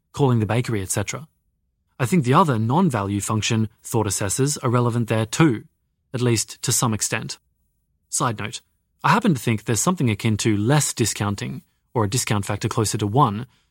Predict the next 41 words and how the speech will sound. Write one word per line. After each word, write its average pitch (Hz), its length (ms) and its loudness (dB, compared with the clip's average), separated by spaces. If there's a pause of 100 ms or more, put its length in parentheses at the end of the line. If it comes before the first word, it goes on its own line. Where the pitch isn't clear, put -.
(120)
for 147 100 0
the 123 100 4
value 123 300 2
function 101 420 -4
compared 107 340 0
to 110 60 -2
various 113 440 2
other 135 160 2
thought 104 240 0
assessors, - 580 -4 (300)
such - 260 -2
that 135 160 0
complicated 139 540 0
indirect 131 640 0
distant-in-time 110 680 0
plans 139 340 2
are 123 60 0
predominantly 127 680 2
driven 107 240 0
by 107 120 2
the 107 80 0
value 107 280 0
function. 98 460 -8 (720)
This 160 180 4
guess 101 280 -4
comes 113 200 2
from 117 140 0
the 110 240 0
incentive 135 640 0
learning 104 320 2
psychological 110 600 -2
literature, 107 500 -2 (420)
but 151 100 -2
that's 208 220 2
a 156 40 0
story 113 300 2
for 117 180 -4
a 131 80 -6
different 110 440 -2
blog 98 200 -6
post. - 380 -8